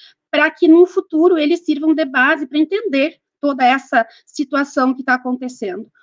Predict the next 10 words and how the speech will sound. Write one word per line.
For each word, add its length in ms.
Porque, 200
na 120
verdade, 520
a 40
gente 280
trabalha 580
muito 380
com 100
o 40
empírico, 600